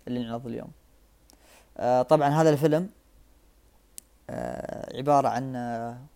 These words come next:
وثائق تجريبي. وكان في غابات، آه، مو في غابات، كان في، أظن في برشلونة، ما أعرف وين كان مكان تصوير الفيلم، لكنه كان الفيلم،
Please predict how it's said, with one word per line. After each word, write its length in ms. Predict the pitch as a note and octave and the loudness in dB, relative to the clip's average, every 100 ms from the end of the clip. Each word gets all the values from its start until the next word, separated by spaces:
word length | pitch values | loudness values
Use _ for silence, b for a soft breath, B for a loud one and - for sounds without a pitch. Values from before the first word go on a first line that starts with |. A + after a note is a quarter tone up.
| - | -6
وثائق 440 | C#3+ D#3 C3+ A#2+ | 0 2 2 0
تجريبي. 640 | - C3 C3 C3+ A#2 C3+ E3+ _ _ _ _ _ b b b b b b b _ - - _ _ _ _ - | -4 -6 -2 -2 -2 -8 -12 _ _ _ _ _ b b b b b b b _ -20 -20 _ _ _ _ -12
وكان 1700 | C3+ C#3 C#3 C#3 C3+ C3+ C3+ C3+ C3+ C3+ C3+ B2+ _ - F3 E3 D3 | -6 -4 -2 -4 -4 -6 -8 -8 -8 -8 -10 -14 _ -8 -4 -2 -4
في 220 | - C#3 | -4 -4
غابات، 500 | C3 C3+ C#3+ B2+ - | -4 -4 -4 -4 -8
آه، 140 | - B2 | -10 -8
مو 160 | D3+ | -8
في 180 | D#3+ D3 | -8 -6
غابات، 360 | C3 C3 B2+ - | -4 -4 -6 -8
كان 220 | D3+ C#3 | -8 -6
في، 120 | C3 | -6
أظن 220 | C3 C3+ | -6 -6
في 140 | C3+ C#3+ | -6 -4
برشلونة، 560 | B2+ - C#3 D3 B2+ | -4 -2 -2 -2 -4
ما 140 | C3+ C3 | -4 -4
أعرف 260 | B2+ - | -4 -6
وين 100 | B2+ | -10
كان 240 | - A#2+ B2 | -6 -6 -6
مكان 280 | - B2+ | -8 -8
تصوير 320 | C3 - C#3 C3 | -10 -10 -8 -6
الفيلم، 380 | B2 - C3+ C#3 - b b - | -8 -8 -8 -8 -14 b b -10
لكنه 340 | C3+ D3+ C#3+ | -8 -6 -8
كان 420 | C3 C#3+ C#3+ D3 | -4 -4 -2 -4
الفيلم، 440 | B2+ B2+ C#3+ D3 | -6 -2 -2 -2